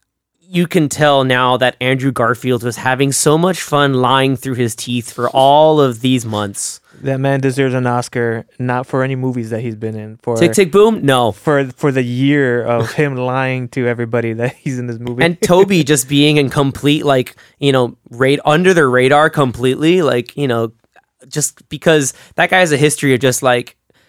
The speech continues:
Speaker 1: crapping on the paparazzi, so nobody wants to be near him, so it's great. So he's just like, "This is easy. This is, this is easy money for me." But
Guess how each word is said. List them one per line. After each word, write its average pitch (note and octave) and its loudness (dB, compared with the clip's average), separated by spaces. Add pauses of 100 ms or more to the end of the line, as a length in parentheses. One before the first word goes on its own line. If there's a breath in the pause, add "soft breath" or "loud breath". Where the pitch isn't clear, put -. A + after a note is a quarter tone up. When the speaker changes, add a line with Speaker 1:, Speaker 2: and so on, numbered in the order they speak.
(280)
Speaker 1:
crapping C#3+ 0
on C3+ 4
the B2+ 0
paparazzi, C3 2
so C3+ 0
nobody D#3+ 4
wants C3 0
to - -4
be B2+ -4
near D3 4
him, C3+ 2
so C#3 2
it's D#3+ 0
great. D3+ 2
So B2+ -2
he's C#3+ 0
just F3 -10
like, A2 -8
"This D#3 -8
is A2+ -14
easy. B2+ -12
This F3+ -10
is, B2 -12
this E3+ -2
is C#3 -6
easy G3 -4
money F3 2
for C3 -4
me." A2+ -2 (280 loud breath)
But B2+ 0